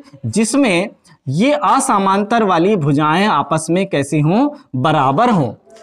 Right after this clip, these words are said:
आपस में बराबर हो, मान लो ये दो सेंटीमीटर है, तो ये भुजा भी दो सेंटीमीटर होगी, तो इस तरह का चतुर्भुज कहलाएगा समद्विबाहु समलंब चतुर्भुज। चतुर्भुज,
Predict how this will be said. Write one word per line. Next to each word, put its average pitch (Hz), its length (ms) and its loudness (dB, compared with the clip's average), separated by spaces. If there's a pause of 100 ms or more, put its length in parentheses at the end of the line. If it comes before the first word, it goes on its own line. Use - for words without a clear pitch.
(220)
आपस 202 320 -2
में 226 120 0
बराबर 185 360 2
हो, 262 80 2
मान 190 220 0
लो 220 120 0
ये 214 420 0 (320)
दो 208 140 2
सेंटीमीटर 254 580 0
है, 277 100 0
तो 262 80 0
ये 202 140 2
भुजा 170 260 2
भी 269 220 0 (260)
दो 233 140 2
सेंटीमीटर 208 560 0
होगी, 160 260 0
तो 233 100 0
इस - 180 -2
तरह 170 200 0
का 180 120 0
चतुर्भुज 147 460 -2
कहलाएगा 139 580 0 (180)
समद्विबाहु 202 1200 0 (220)
समलंब 185 460 0
चतुर्भुज। 156 420 -4 (400)
चतुर्भुज, 269 540 0